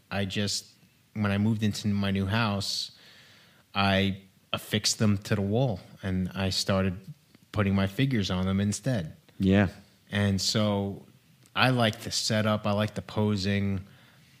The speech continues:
Speaker 1: I like the, the look of everything out and, and in different sections and whatnot. It's kinda like a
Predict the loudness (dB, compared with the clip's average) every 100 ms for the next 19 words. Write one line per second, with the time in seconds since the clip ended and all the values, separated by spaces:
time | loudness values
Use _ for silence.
0 | _ -6 -2 2 0 0 -2 -2 -4 -6
1 | -6 -2 -4 -2 -4 -2 -4 -4 -2 0
2 | 0 -2 -6 -6 -4 -4 -6 -10 _ -10
3 | -8 -6 -8 -10 _ -20 -20 -10 -8 -4
4 | -4 -4 -6 -6 -12 _ _ -8 -4 0
5 | 0 0 2 4 4 4 2 0 -2 0
6 | 0 -2 -4 -4 -4 -4 -2 0 0 0
7 | -2